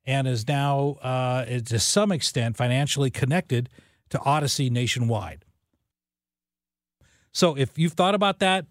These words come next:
there's the answer. And if you want to send me an email about it, listen, I'll give you my email address, my law firm's email address, B Young, that's the letter B, Y O U N G, at harris dowell dot com, H A R R I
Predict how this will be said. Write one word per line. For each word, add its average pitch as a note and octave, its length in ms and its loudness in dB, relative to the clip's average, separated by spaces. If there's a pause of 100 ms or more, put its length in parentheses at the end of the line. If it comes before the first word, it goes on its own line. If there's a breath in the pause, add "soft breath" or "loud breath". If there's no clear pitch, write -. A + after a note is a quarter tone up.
(140)
there's E3 260 2
the D#3+ 200 2
answer. D#3+ 340 -2 (380 soft breath)
And A#2+ 120 0
if A2+ 100 -6
you E3+ 100 2
want E3+ 140 0
to C#3+ 60 -2
send F#3 240 2
me D3+ 80 2
an C3+ 100 -4
email G3+ 340 2
about G3+ 300 0
it, G#3+ 100 -6 (140)
listen, G#3 240 0
I'll F#3+ 160 2
give G3 240 -2
you G#3+ 80 0
my G#3+ 160 2
email G#3+ 320 2
address, G#2 400 -6
my C3+ 160 0
law D3 220 0
firm's F3+ 280 -2
email F3+ 280 0
address, G2 340 -4
B D#3 260 0
Young, F#3+ 340 2 (380 loud breath)
that's C3 220 -4
the C3 140 2
letter F3 240 2
B, E3+ 440 0
Y B2 300 0
O E3 60 2
U F3 200 2
N E3+ 120 0
G, D3 360 0 (440 soft breath)
at A#2+ 340 -4
harris E3+ 580 -2
dowell C#3 320 2
dot A#2 240 -2
com, F3+ 440 0
H D#3 200 0
A D#3 260 2 (100)
R C#3 180 0
R C3 300 -2
I B2+ 300 -2